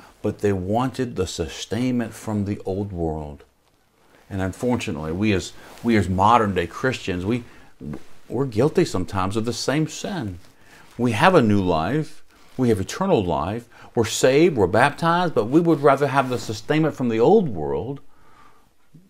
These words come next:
than what God has for us. We desire worldly sustainment instead of spiritual sustainment. But just like the Israelites in the desert,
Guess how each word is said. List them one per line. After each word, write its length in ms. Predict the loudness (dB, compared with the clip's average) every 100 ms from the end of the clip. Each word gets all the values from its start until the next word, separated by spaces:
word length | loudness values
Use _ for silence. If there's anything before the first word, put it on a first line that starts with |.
| -18
than 360 | -8 -4 -2 -2
what 200 | -4 0
God 260 | 2 2
has 200 | 0 -14
for 240 | -16 -18 -20
us. 340 | -20 -20 -20 _ _ _ _ -20 -20 -20 -20 -4
We 120 | -2
desire 580 | 0 0 2 4 2 0 -8 -18
worldly 560 | -10 2 6 6 4 -2
sustainment 720 | -4 -10 -10 -10 -10 -12 -14 _ _ -20 -20 -20 -10
instead 360 | -8 -4 0 0
of 80 | 0
spiritual 540 | -4 0 0 0 -4
sustainment. 600 | -10 -14 -16 -16 -16 -18 -20 _ _ -20 -20 -20 -6
But 160 | -4 -2
just 400 | 2 4 4 2
like 260 | -2 -2 -4
the 140 | -4
Israelites 640 | 0 0 2 2 0 -4
in 200 | -6 -2
the 80 | -2
desert, 600 | -2 0 0 -2 -4 -6